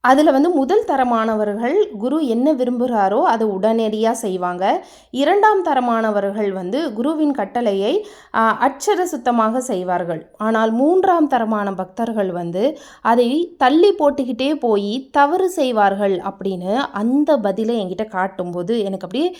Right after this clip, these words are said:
அ, சப்புன்னு அப்புன மாதிரி இருந்தது. ஏன்னா நிஜமாலுமே அவர் எனக்கு இந்த வீடியோ கொடுக்க சொல்லி ஒரு மாசம் ஆகியும் நான் அதை தள்ளி போட்டுக்கிட்டே போறேன்.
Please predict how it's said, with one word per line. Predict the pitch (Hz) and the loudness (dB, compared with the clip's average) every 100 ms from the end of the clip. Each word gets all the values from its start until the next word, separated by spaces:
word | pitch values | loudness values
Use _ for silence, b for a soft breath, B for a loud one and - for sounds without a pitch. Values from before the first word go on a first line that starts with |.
| B B B | B B B
அ, | 226 214 - - _ - | -2 -2 -4 -10 _ -4
சப்புன்னு | 262 - 415 302 | -4 0 2 2
அப்புன | 254 269 | 2 2
மாதிரி | 247 262 | 2 2
இருந்தது. | 262 226 208 196 202 | 0 0 -2 -4 -4
ஏன்னா | 208 262 311 226 | -2 2 2 0
நிஜமாலுமே | 214 214 359 320 226 185 208 359 B B | -2 2 2 2 0 0 -2 -2 B B
அவர் | B 226 233 | B 2 2
எனக்கு | 226 214 208 269 392 - | 0 0 0 0 0 0
இந்த | 233 208 | -2 0
வீடியோ | 262 311 320 302 | 0 0 0 0
கொடுக்க | 254 269 | -2 0
சொல்லி | 285 226 196 214 370 480 | -2 -2 -2 2 2 2
ஒரு | - 220 311 359 | 0 2 4 4
மாசம் | 254 220 285 330 277 | 4 2 0 2 0
ஆகியும் | 196 214 220 202 240 494 B B B | 2 0 0 2 2 2 B B B
நான் | 302 349 | 4 6
அதை | 277 269 | 4 2
தள்ளி | 294 381 453 | 4 4 4
போட்டுக்கிட்டே | 381 339 269 269 277 | 2 0 -2 2 2
போறேன். | 254 185 - | 2 -2 -4